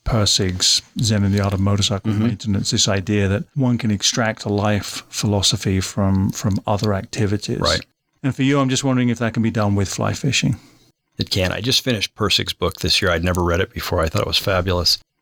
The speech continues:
Speaker 2: Um, I think, I, I think fly fishing is kind of a life metaphor for me. And I, I discovered it through happenstance. It wasn't something that I decided at fifteen that I was at some point gonna be an avid fly fisherman. It just,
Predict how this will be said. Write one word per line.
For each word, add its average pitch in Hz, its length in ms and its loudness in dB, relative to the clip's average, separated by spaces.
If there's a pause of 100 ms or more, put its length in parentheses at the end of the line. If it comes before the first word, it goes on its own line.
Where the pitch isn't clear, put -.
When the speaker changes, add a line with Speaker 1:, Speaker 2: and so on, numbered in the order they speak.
(100)
Speaker 2:
Um, 104 440 0 (460)
I 147 100 -2
think, - 420 -4 (360)
I, 131 140 0
I 143 100 0
think 180 220 -2
fly 120 220 0
fishing 107 340 0
is 101 140 2
kind 101 200 0
of 90 60 2
a 92 60 2
life 87 340 0
metaphor 82 460 0
for - 140 -2
me. - 300 -2 (380)
And 92 400 0
I, 98 200 0 (180)
I 104 100 -2
discovered 110 540 0
it 101 200 -2 (540)
through 92 160 2
happenstance. 90 720 0
It 92 100 -6
wasn't 95 300 0
something 98 360 0
that 90 100 2
I 92 140 2
decided 92 520 0
at 87 140 -4
fifteen 101 560 0
that 87 140 2
I 85 100 0
was 85 80 0
at - 80 0
some 95 180 2
point 87 260 -4
gonna 87 160 0
be 87 200 0
an 87 80 0
avid 87 280 0
fly - 220 -2
fisherman. - 460 -2
It - 80 -8
just, - 260 0